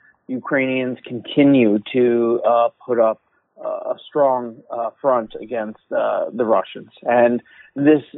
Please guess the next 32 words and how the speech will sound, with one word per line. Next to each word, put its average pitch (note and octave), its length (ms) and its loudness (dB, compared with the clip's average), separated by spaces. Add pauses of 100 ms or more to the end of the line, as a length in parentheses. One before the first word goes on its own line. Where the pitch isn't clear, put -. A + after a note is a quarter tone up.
y-, C3 340 -4
you C3 120 -6
know, B2 200 4
remember B2+ 680 0
the A#2+ 60 -8
Russians B2 480 0
thought B2 180 0
this A#2+ 180 -8
would A#2 140 -10
be A#2+ 140 0
a A2+ 40 0
ba-, A2+ 300 -2
about A#2+ 220 2
a A2+ 120 -4
three-day A#2 360 -2
war, A#2 320 2
and A#2 100 -12
we're A#2 200 -2
now A2+ 280 -2
here A2+ 320 -2 (340)
in A#2+ 180 -8
day A2+ 280 2
twenty. A#2 540 -6 (320)
And C#3+ 340 4
so F#3+ 120 4
this F#3+ 260 2
is F3+ 240 0 (360)
starting E3 580 -4
to C3+ 280 -12
kind C#3 180 -4
of A#2 120 -4 (340)
shift D#3+ 220 2